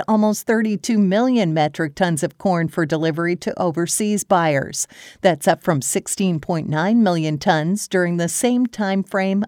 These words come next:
a year earlier. Soybean inspections since the beginning of September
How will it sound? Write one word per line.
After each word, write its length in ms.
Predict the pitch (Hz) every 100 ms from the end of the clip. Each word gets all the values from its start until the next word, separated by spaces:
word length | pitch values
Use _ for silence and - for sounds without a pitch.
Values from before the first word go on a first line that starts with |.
| -
a 60 |
year 420 | 220 185 151 156 -
earlier. 580 | 185 175 170 147 143 - _ _ - - -
Soybean 720 | - 220 208 208 185 202 196
inspections 880 | 196 190 - 202 185 - 240 240 262
since 280 | 226 185 -
the 100 | 175
beginning 400 | 156 196 208 175
of 100 | 139
September 800 | - 147 - 208 220 220 151